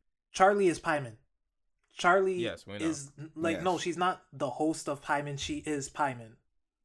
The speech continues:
Speaker 2: Correct.
Speaker 1: So, if you look, uh, take it in, uh, the description, I don't remember if this is in the movie or if I looked it up, but Paimon has a feminine face, the face of a woman, basically.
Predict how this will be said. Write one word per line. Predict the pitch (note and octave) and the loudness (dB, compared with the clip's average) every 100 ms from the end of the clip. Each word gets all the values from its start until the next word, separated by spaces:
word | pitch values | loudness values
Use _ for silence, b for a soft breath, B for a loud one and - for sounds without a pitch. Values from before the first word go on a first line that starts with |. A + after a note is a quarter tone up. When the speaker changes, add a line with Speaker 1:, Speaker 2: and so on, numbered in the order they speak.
| _ | _
Speaker 2:
Correct. | - C3 F#2 - _ _ - | -8 -6 -4 -8 _ _ -10
Speaker 1:
So, | D#3 D3 C#3 C3+ _ _ _ _ _ _ _ _ _ | -4 -2 -2 -6 _ _ _ _ _ _ _ _ _
if | D#3 D#3 | -8 -2
you | F3 | 4
look, | F#3 F3+ D3+ | 4 2 -2
uh, | D3+ D#3 D3+ | -2 0 0
take | F#3+ F#3 | 0 2
it | E3+ | 0
in, | E3+ E3 D#3 _ _ | -2 -4 -12 _ _
uh, | C#3+ D3 | -6 -4
the | C#3+ C#3+ | -4 -8
description, | C3 - - G3 - G#3 G3+ | -8 -10 -4 -4 -2 -4 -2
I | D3+ | 0
don't | F3 F#3+ F3 E3+ | 0 0 -4 -12
remember | E3 D#3+ E3+ D#3+ | -8 -6 -4 -4
if | D#3 D3+ - | -4 -8 -6
this | D#3+ | -6
is | D#3+ D#3+ | -6 -8
in | D#3 | -8
the | C3+ | -8
movie | C3+ E3 E3+ D#3 | -6 -6 -4 -4
or | C#3 | -4
if | C#3+ C#3 | -8 -8
I | |
looked | C#3 D3+ C#3 | -6 -6 -6
it | C3+ | -4
up, | E3 - _ _ _ | -4 -4 _ _ _
but | C3+ C#3 - | -10 -10 -4
Paimon | E3 E3 E3 E3+ D#3+ | 0 0 0 -4 -4
has | D3 D#3 D#3 | 0 2 2
a | D3+ C#3+ C3+ | 0 -2 -2
feminine | - D3 C#3 C3+ | -2 -2 -4 -10
face, | C3 C3 A2+ - | -10 -12 -12 -12
the | C3+ B2+ | -10 -8
face | D#3 C#3+ | -8 -6
of | D3+ | -6
a | C3+ | -4
woman, | C#3 C3+ A#2+ | -4 -6 -10
basically. | B2 A#2 B2+ - A2 | -14 -14 -16 -18 -20